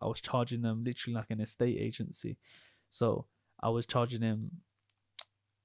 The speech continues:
um, two weeks rent, and then I was charging the, um, the tenant an agency fee. The rooms were going for, I think,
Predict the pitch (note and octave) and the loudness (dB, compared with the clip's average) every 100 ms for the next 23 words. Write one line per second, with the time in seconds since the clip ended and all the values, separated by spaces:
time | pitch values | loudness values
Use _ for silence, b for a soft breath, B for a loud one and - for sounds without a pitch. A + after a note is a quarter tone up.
0 | _ G2 G2 A#2 - G#3+ E3+ - C3+ C3+ | _ -4 -4 -2 4 6 6 2 4 4
1 | B2 B2 A#2+ B2 A#2 - C3 B2 A#2 - | 4 2 0 0 0 0 0 2 0 -2
2 | - A#2 A#2 A2+ - - - C3 A2 G2 | -4 -2 -2 -4 -6 -6 -2 0 -2 -4
3 | F#2+ C#3 C3+ - - - - - _ _ | -2 -2 0 -4 -8 -8 -10 -12 _ _
4 | _ _ _ _ - B2+ C#3+ C3 B2+ B2+ | _ _ _ _ 2 8 8 8 4 4
5 | A#2+ A2 B2 A2+ - _ - - C#3 - | 2 2 2 2 0 _ -14 -6 -6 -6